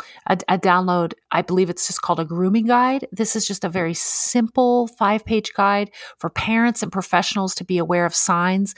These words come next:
that your child may be being groomed online. Uh, they're act-, what they're, what they're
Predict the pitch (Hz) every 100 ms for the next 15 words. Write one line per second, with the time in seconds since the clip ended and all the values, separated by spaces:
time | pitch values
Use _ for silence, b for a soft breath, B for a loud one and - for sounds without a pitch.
0 | B B - 160 175 - 185 170 170 165
1 | 165 180 185 185 175 170 180 170 175 165
2 | 165 175 208 247 B B B B 175 175
3 | 185 180 - 165 - - 202 202 190 170
4 | 196 -